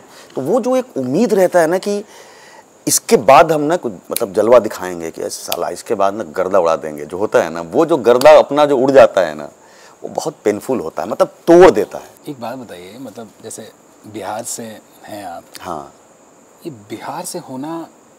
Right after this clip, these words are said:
Speaker 2: किस तरह से फ़ायदेमंद है एक
Speaker 1: ये
Speaker 2: मानसिक
Speaker 1: तो
Speaker 2: रूप से?
Speaker 1: पहले तो आपको ये बोलूँगा कि बहुत मज़ा आया, because इस तरह का सवाल आज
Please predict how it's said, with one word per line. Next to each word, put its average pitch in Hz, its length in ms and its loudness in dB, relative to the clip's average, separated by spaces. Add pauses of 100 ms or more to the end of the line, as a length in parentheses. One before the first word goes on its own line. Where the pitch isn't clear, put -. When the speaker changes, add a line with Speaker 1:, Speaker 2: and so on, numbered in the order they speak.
(1200)
Speaker 2:
किस 185 220 -8
तरह 160 180 -8
से 156 400 -8 (240)
फ़ायदेमंद 113 500 -10
है 98 160 -20 (1700)
एक 127 80 -16
Speaker 1:
ये - 60 -12
Speaker 2:
मानसिक 143 340 2
Speaker 1:
तो 151 100 2
Speaker 2:
रूप 151 100 4
से? - 100 -14 (680)
Speaker 1:
पहले 117 200 -2
तो 131 80 4
आपको 123 200 4
ये 127 60 2
बोलूँगा 113 340 0
कि 110 200 -4
बहुत 92 300 -6
मज़ा 98 280 2
आया, 92 280 0 (220)
because 101 300 2
इस 113 140 -4
तरह 120 160 4
का 120 120 0
सवाल 113 460 4 (720)
आज 147 300 6